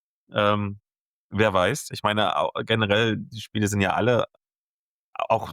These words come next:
du spielst irgendwie im Weltkrieg und sowas, alle ein bisschen nicht dieses plüschig-,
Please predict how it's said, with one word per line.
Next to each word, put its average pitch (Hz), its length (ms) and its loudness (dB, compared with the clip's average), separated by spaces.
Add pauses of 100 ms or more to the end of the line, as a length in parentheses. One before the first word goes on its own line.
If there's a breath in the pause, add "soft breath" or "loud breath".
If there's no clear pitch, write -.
(140)
du 110 100 -6
spielst - 440 -2
irgendwie 104 260 4
im 101 120 2
Weltkrieg 107 340 2
und 101 140 2
sowas, 98 340 2
alle 113 260 2
ein 113 120 0
bisschen 101 520 0 (480)
nicht 120 240 -2
dieses 110 260 -2
plüschig-, 123 460 0